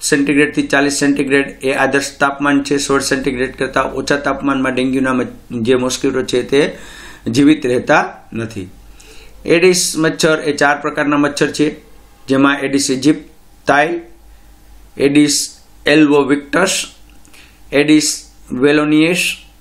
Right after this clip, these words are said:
અને સ્કુટિલારિસ મચ્છરનો સમાવેશ થાય છે. જ્યારે, અ, ડેન્ગ્યુ, મ, થયેલ હોય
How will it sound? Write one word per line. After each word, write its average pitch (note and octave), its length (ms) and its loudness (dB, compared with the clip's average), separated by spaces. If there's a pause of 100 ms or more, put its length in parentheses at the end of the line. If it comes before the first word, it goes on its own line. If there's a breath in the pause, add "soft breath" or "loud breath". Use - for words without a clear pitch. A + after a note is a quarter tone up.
(480)
અને C#3+ 200 2
સ્કુટિલારિસ D3 1300 0
મચ્છરનો C3+ 800 -2
સમાવેશ B2+ 600 -2
થાય G2+ 180 -4
છે. G2 220 -8 (2000 soft breath)
જ્યારે, E3 720 0
અ, C#3+ 100 2
ડેન્ગ્યુ, D#3 680 2 (340)
મ, C#3+ 300 2 (320)
થયેલ D3+ 260 4
હોય D3 340 2